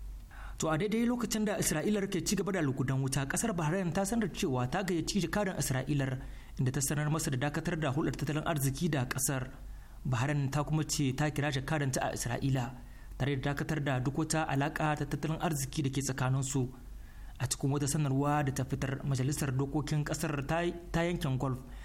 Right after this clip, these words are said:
ta ce matakin wani ɓangare ne na matakan da ta ɗauka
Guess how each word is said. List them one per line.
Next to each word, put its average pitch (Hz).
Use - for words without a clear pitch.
ta 139
ce 139
matakin 143
wani 147
ɓangare 151
ne 123
na 139
matakan 139
da 135
ta 139
ɗauka 135